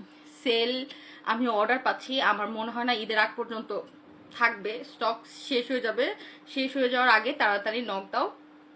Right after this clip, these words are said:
অর্ডার করতে আমাকে ইনবক্সে নক দাও। ঠিক আছে, তোমরা সবাই, বা যারা ব্রা-, মানে সবার জন্য না, এটা মানে যারা ব্রাইট হতে চাচ্ছ, যারা নাইট ক্রিম কিছু একটা মাখামাখি করে ফর্সা হতে চাচ্ছ, তাদের জন্য এটা বেস্ট একটা নাইট ক্রিম। যত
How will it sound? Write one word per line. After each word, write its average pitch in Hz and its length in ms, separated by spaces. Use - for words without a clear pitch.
অর্ডার 233 300
করতে 240 260
আমাকে 247 360
ইনবক্সে 220 500
নক 202 260
দাও। 151 140
ঠিক 330 160
আছে, 254 240
তোমরা 233 220
সবাই, 247 440
বা 202 140
যারা 202 260
ব্রা-, 196 380
মানে 220 160
সবার 269 440
জন্য 247 220
না, 226 280
এটা 233 220
মানে 226 220
যারা 220 220
ব্রাইট 202 340
হতে 254 160
চাচ্ছ, 247 300
যারা 220 360
নাইট 214 300
ক্রিম 247 180
কিছু 254 260
একটা 302 160
মাখামাখি 254 560
করে 311 340
ফর্সা 254 380
হতে 311 200
চাচ্ছ, 254 320
তাদের 220 340
জন্য 240 240
এটা 240 260
বেস্ট 247 560
একটা 240 200
নাইট 185 260
ক্রিম। 196 200
যত 240 400